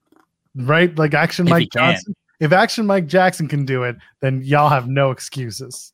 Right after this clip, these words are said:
Speaker 1: And he can do it. I haven't seen it, but I know he can do it. He can walk
Speaker 2: Oh,
Speaker 1: through.
Speaker 2: this is what we need. Battle Royal.
Speaker 1: Let's go.
Speaker 2: Lights down, right?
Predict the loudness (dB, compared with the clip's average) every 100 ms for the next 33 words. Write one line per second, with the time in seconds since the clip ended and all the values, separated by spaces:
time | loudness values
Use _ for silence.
0 | _ -6 -4 -2 0 0 0 -6 -20 -20
1 | _ _ _ _ -16 -14 -8 -4 -4 -6
2 | -8 -6 -6 -6 -8 -6 0 2 4 6
3 | 4 2 0 -8 _ _ _ _ _ _
4 | -4 -2 0 0 2 0 -2 -4 -6 -16
5 | _ _ _ _ _ _ _ _ _ -8
6 | 0 2 2 2 2 4 2 -2 -6 -12
7 | -10 -10 -10 -12 -6 0 2 0 -4 -4
8 | 0 0 0 -4 -10 -20 _ _ -6 -4
9 | -4